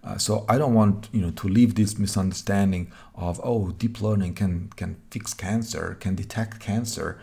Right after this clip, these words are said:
can, can, can detect fraud, so can generate art. So wow, for sure it can drive a car. That's easier." No, that's actually a very misleading statement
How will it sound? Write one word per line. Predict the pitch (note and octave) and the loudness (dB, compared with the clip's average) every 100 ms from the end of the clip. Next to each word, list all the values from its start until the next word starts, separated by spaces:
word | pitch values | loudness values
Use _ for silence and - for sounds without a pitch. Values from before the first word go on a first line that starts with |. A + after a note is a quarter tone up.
| - - _ | -18 -20 _
can, | - G#2 F#2 G2 F#2+ F#2 F#2+ | -4 0 2 2 2 0 -6
can, | - G2 F#2 F2+ - | -2 0 0 -4 -4
can | A#2+ G2 | -2 -2
detect | F#2+ G#2+ G#2 - - - - A#2+ | -2 -4 -4 -8 -14 -16 -18 -16
fraud, | - - - G#2 A2+ F#2 F#2+ - - - | -14 -8 0 2 2 0 -4 -10 -20 -18
so | - A2 F#2+ F2+ F#2 G2+ A2 B2+ - _ _ | -6 0 2 0 -2 -6 -10 -16 -20 _ _
can | - A#2+ | 2 2
generate | G#2+ C3 A#2+ A2 G#2+ | 4 2 4 4 2
art. | G#2+ A2+ B2 E2+ - | 0 0 0 -2 -8
So | - - G#2+ | -8 -2 0
wow, | F#2 F2 E2 F2 E2+ F2+ E2+ - | 0 0 0 -2 -4 -6 -10 -10
for | - F2+ | -6 -6
sure | - C#3 | -2 -2
it | G2 - | -2 -2
can | F2 | -6
drive | F2 G2+ F#2 | -2 0 -2
a | |
car. | - - C#2 - - - - - - | -6 -4 -4 -4 -12 -20 -20 -20 -20
That's | - G#2+ A2 G#2 - - | -14 -2 2 2 0 -2
easier." | C#3 C3+ F2+ C#2+ - - - - - _ | 0 0 -2 -8 -14 -20 -20 -20 -20 _
No, | G#2 A#2+ D#2+ - - - - | 6 6 6 0 -12 -20 -16
that's | G2 B2 B2+ A#2+ | -2 0 0 0
actually | A#2 - G#2+ G2+ | -2 -2 0 0
a | |
very | F2+ A#2 A2 | 2 4 4
misleading | G#2 G#2 G2+ F#2+ F#2 | 4 2 0 0 0
statement | - - D3+ D#3 D#3 D#3 | -2 -2 -2 -2 -4 -4